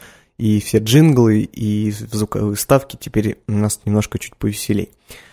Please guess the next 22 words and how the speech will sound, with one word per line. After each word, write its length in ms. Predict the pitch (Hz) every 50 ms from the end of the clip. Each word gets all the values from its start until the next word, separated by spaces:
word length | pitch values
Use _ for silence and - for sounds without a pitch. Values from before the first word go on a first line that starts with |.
| _ _ _
Так, 200 | - - - -
ну, 280 | - 131 156 156 - - _ _ _ _
не 220 | - 120 123 135 139
буду... 640 | 139 143 160 165 135 127 123 117 113 104 101 104 - _ - -
А, 160 | 127 113 104
вот 200 | 107 107 107 -
еще 160 | - - - -
что 120 | - -
хотел 220 | - - - - 113
сказать. 360 | - - 165 196 208 - - _ _ _ _ _ _ _ _ _ _ _ _ - - _ _ - - _ _
А, 460 | - 113 113 117 113 113 113 117 123 120 - _ _ _ _ _ _ _ _ _ _ _ _ _ _ -
а, 240 | - - - - -
в 100 | - -
последнем 480 | - - 123 - - 175 196 175 160 143
выпуске 380 | 160 185 - 147 - - - -
предыдущего 640 | - - 120 131 175 208 - 233 - - 123 110
сезона, 400 | - - 117 113 113 110 113 110
в 40 | 135
двадцать 340 | 127 127 160 - - - -
пятом 280 | - - - - - 113
выпуске 320 | 113 - - - - - -
подкаста 440 | - - - - - - - -